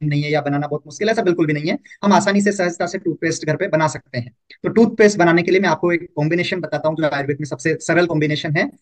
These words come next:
और अगर वो नहीं भी होता है और कभी आप traveling में जाते हैं तो उसके लिए भी मैं आपको विकल्प बताऊंगा। तो आप चाहे तो लिख सकते हैं कि त्रिफला जो है, त्रिफला होता है हरड़, बहेड़ा, आंवला, चाहे तो आप अलग-अलग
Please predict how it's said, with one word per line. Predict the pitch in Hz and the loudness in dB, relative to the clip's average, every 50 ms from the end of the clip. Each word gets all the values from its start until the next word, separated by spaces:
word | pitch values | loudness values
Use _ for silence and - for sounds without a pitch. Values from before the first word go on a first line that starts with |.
| _ - | _ -2
और | 165 175 | 0 2
अगर | 185 190 208 | 2 4 4
वो | 208 | 4
नहीं | 202 185 185 202 214 | 6 4 4 2 2
भी | 220 | 4
होता | 226 208 208 202 202 | 2 2 4 2 2
है | 208 | 0
और | 196 | 0
कभी | 196 185 | -2 -2
आप | 196 185 - - | -2 -4 -4 -4
traveling | - 175 165 170 180 190 | -4 -4 -2 -2 -4 -4
में | 190 | -2
जाते | 165 147 - 175 | -4 -4 -4 -4
हैं | 190 208 | -6 -4
तो | 233 | -4
उसके | 208 202 226 208 | -4 0 0 0
लिए | 208 190 208 | 2 2 0
भी | 202 | 0
मैं | 202 180 | 0 0
आपको | 165 - - 190 | -2 -2 -4 -6
विकल्प | 160 170 - 175 170 | -6 -6 -6 -6 -8
बताऊंगा। | 175 - - - 131 117 - 104 - _ _ _ _ _ _ _ _ - | -6 -8 -4 -4 -4 -4 -4 -8 -12 _ _ _ _ _ _ _ _ -2
तो | - 196 | 2 2
आप | 185 180 180 - | 2 2 2 2
चाहे | 190 165 160 | 0 0 0
तो | 170 - - - | 0 -6 -6 -6
लिख | 170 165 175 - | -4 -4 -4 -4
सकते | - 208 202 208 | -6 -6 -2 -2
हैं | 202 208 233 277 | 0 0 0 -2
कि | 277 _ - - 170 170 160 | -4 _ -2 2 4 4 4
त्रिफला | 165 - 170 - - 196 202 202 202 | 2 0 -2 2 4 6 6 8 6
जो | 202 202 - - | 4 4 0 0
है, | - 202 208 | 0 0 0
त्रिफला | 202 185 175 - - - 196 | 0 -2 -4 -4 0 2 2
होता | 190 180 175 180 | 2 4 2 0
है | 180 | 0
हरड़, | 180 170 170 165 | 0 0 0 0
बहेड़ा, | 160 160 160 156 165 | 0 -2 -2 0 0
आंवला, | 156 147 156 185 | 0 0 0 -2
चाहे | 208 196 160 151 | -2 0 -2 -2
तो | 151 156 | 0 -2
आप | 151 - | -4 -2
अलग-अलग | - 143 143 143 151 151 | -2 -2 0 0 -2 -2